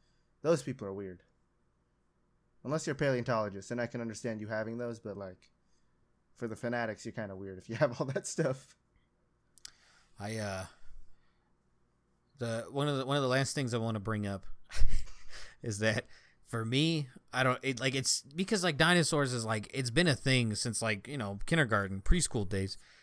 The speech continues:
Speaker 2: So it's, like, deep rooted in there. And to me, the weird kids like dinosaurs,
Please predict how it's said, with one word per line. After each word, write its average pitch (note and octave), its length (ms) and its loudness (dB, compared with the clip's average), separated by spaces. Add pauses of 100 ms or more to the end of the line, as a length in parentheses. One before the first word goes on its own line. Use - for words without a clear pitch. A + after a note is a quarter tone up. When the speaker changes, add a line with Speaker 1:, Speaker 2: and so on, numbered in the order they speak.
Speaker 2:
So - 120 -6
it's, A2+ 100 -4
like, A2+ 240 -2
deep D#3+ 220 0
rooted B2+ 320 2
in A2+ 140 0
there. G2 180 -2 (400)
And B2 200 -2
to A#2+ 100 -4
me, D#3 460 0 (480)
the A2+ 100 -6
weird C#3 480 0
kids B2 480 0
like A#2+ 300 -2
dinosaurs, A2 800 0